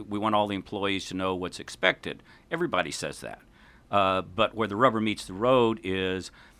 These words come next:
um, do the company, do, do the employees feel that as a past top-down mandate that they're being forced to go after,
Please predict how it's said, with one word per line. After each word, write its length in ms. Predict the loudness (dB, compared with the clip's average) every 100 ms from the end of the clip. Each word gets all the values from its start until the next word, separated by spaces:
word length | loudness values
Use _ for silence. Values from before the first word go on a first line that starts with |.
| _ 0
um, 500 | 2 4 0 -6 -12 _ -20 -20 _ _ -4
do 120 | -2
the 100 | 0
company, 600 | -2 -2 -2 -2 -2 -4 -10 -8
do, 140 | -8 -8 -6
do 120 | -6
the 200 | -2 -2
employees 640 | -2 0 2 2 2 0
feel 320 | -4 -2 0 2
that 240 | 2 2
as 160 | 0 -2
a 80 | -4
past 420 | -2 2 2 2 -6 -20 4
top-down 680 | 8 8 6 2 2 2 2
mandate 640 | 2 2 2 0 -2 -6 -16 -20 -20 -2
that 120 | -2 4
they're 140 | 4
being 260 | 4 2 0
forced 500 | -2 2 2 2 -4
to 60 |
go 240 | -2 2 6
after, 540 | 6 4 2 0